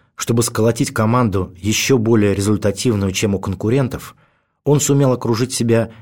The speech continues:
несравненными виртуозами, каждый в своей области.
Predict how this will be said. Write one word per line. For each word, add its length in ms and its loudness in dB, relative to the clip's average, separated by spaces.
несравненными 840 2
виртуозами, 800 0
каждый 440 0
в 60 -8
своей 320 0
области. 600 -4